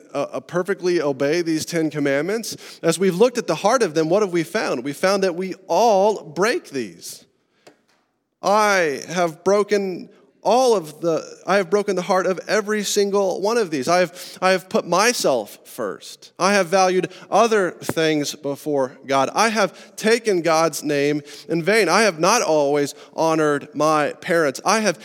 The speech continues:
hated others in my heart. I have lusted in my heart. I have gossiped about others.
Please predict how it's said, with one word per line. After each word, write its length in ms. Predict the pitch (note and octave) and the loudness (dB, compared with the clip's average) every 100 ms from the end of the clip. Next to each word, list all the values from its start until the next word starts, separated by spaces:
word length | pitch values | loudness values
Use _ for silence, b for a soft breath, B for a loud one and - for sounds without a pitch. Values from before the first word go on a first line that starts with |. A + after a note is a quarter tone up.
| B | B
hated 460 | - G#3 C4 A3+ C3 - | -2 0 2 0 -2 -4
others 400 | C3 C#3 C#3+ - B | -2 0 -2 -4 B
in 260 | - F3+ F3 | -2 -2 0
my 200 | D#3 C#3 | 0 0
heart. 500 | C3+ A3+ A3+ E3 B2 | -4 -4 0 0 0
I 140 | G3 | 0
have 320 | G#3 F3 - - | 0 -2 -6 -14
lusted 800 | C#3+ F3 B3 - - D#3+ A#2+ - | -2 2 2 -2 -2 -2 -2 -4
in 400 | D3 C#3+ C3+ A#2+ - | -2 -2 -4 -10 -6
my 280 | C3 B2 | -4 -4
heart. 480 | A#2+ - D3 C3 A2 | -6 -8 -4 -4 -2
I 140 | D3+ F#3+ | 0 0
have 500 | E3 - - - C#3 | 0 -10 -20 -18 0
gossiped 760 | F3+ A3 B3+ - D#3+ A#2 - | 2 2 0 -2 -2 -6 -10
about 520 | B2 B2 C#3+ C#3+ B2+ - | -12 -4 -2 -2 -6 -10
others. 460 | D#3+ G3+ F3+ C#3+ | -8 -2 -2 -2